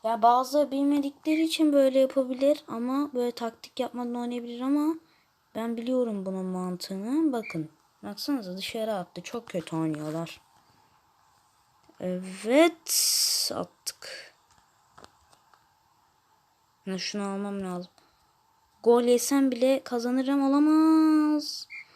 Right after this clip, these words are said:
Oh. Direkten döndü.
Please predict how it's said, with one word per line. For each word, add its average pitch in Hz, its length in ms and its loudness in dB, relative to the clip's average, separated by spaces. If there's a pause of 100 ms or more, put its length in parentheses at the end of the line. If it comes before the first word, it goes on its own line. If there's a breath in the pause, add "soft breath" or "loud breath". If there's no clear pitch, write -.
(160 soft breath)
Oh. 277 320 4 (1800 soft breath)
Direkten 226 560 -6
döndü. 190 480 -6